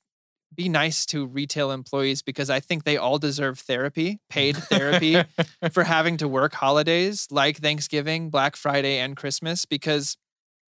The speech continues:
Speaker 1: for you, you are going somewhere to buy a gift for, for someone. But remember that they are seeing ten times the amount of people they usually have to and are expected to ex-, act the exact same way as they do the rest of the year.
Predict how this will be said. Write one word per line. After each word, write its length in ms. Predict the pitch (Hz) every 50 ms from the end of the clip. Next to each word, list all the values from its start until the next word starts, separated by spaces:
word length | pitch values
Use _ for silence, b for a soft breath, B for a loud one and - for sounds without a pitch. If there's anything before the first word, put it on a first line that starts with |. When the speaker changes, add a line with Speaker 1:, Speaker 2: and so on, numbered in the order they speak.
| _ _ _ _ _ _ _
Speaker 1:
for 240 | _ - - 185 185
you, 520 | 175 165 190 240 254 214 165 156 156 - _ _ _ _ _ _ _ _ _ _ _ 156
you 220 | 156 175 202 214 202
are 220 | 190 170 156 147 151 - _ _
going 280 | - 170 160 160 156 156
somewhere 280 | - - 156 151 147 143
to 80 | 139
buy 240 | 139 139 127 127 127
a 100 | 123 120
gift 260 | 127 131 135 127 -
for, 420 | - - - - 127 120 117 113 - _ _
for 160 | - - 135
someone. 480 | - - 135 123 113 110 110 110 107 156 - _ -
But 160 | 151 139 - _ _ -
remember 440 | 151 156 151 165 175 175 170 165 147
that 180 | 139 143 - - _ _ _ _ _ _ _ _ _ _ _ _
they 120 | - 170 170
are 80 | 180 165
seeing 360 | - - 180 170 160 151 160
ten 380 | - - - 160 156 151 147 139
times 340 | - 151 143 143 139 131
the 80 | - 139
amount 220 | 131 131 127 127
of 60 | 123 -
people 260 | - 135 123 127 120
they 100 | 127 120
usually 280 | 123 131 131 139 123 127
have 200 | 139 131 123 -
to 120 | - 160 139
and 100 | 120 107
are 20 |
expected 480 | 113 - - - 139 135 - 143 127 120
to 120 | 117 110
ex-, 100 | 120 131 123 - -
act 260 | 151 139 143 - -
the 80 | 151 131
exact 380 | 123 139 139 127 135 - -
same 240 | - 147 131 127 127
way 220 | 123 123 117 120
as 120 | 120 127 -
they 80 | 127
do 120 | 113 117 117
the 80 | 113 -
rest 200 | 95 117 - -
of 40 | -
the 80 | 117
year. 220 | 120 120 101 -